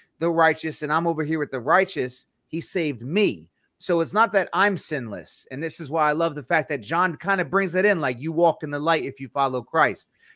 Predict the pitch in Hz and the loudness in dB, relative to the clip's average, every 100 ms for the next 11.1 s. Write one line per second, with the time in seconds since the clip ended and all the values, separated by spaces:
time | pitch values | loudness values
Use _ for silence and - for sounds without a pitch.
0 | _ 220 277 285 320 320 320 339 349 - | _ -2 -2 0 0 0 -2 0 2 2
1 | 233 170 143 87 85 _ _ _ _ _ | -2 0 0 0 -8 _ _ _ _ _
2 | _ 131 202 240 262 254 - 285 254 196 | _ 2 4 6 4 2 0 -2 0 -2
3 | - 175 175 185 240 262 254 233 - 240 | -4 -4 0 0 0 -2 -4 -4 0 0
4 | 196 220 240 - 190 175 175 180 202 170 | 0 -2 -2 -2 -2 -2 -2 2 4 4
5 | 143 185 147 156 165 151 135 156 143 113 | 0 -2 -4 -4 -6 -6 0 4 4 2
6 | 104 92 71 - _ _ - - 180 - | -2 -4 -8 -14 _ _ -10 -2 -2 -2
7 | - _ _ - 170 180 170 160 - 202 | -10 _ _ -6 -6 0 2 2 2 4
8 | 226 220 196 170 - 214 196 - - _ | 4 4 2 -2 2 6 6 2 -10 _
9 | _ _ _ _ _ 139 160 220 226 196 | _ _ _ _ _ -4 2 2 2 0
10 | 208 180 165 165 143 196 202 - 147 147 | 4 4 4 2 6 6 6 0 -4 -4
11 | - | -10